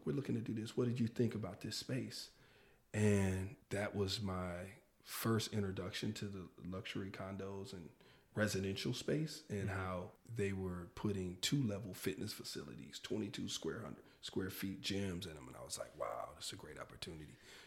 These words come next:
Speaker 1: So I worked in those spaces, but there was mixed income in
Speaker 2: Right.
Speaker 1: those spaces.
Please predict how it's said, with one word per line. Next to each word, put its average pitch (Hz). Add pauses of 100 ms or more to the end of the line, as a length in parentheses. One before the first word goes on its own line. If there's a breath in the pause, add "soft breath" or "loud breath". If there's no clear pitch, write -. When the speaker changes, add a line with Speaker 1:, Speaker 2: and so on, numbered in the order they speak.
(180 loud breath)
Speaker 1:
So 104
I 104
worked 127
in 131
those 110
spaces, 95
but 107
there 110
was 101
mixed 113
income 123 (640 loud breath)
in 101
Speaker 2:
Right. 92
Speaker 1:
those 80
spaces. -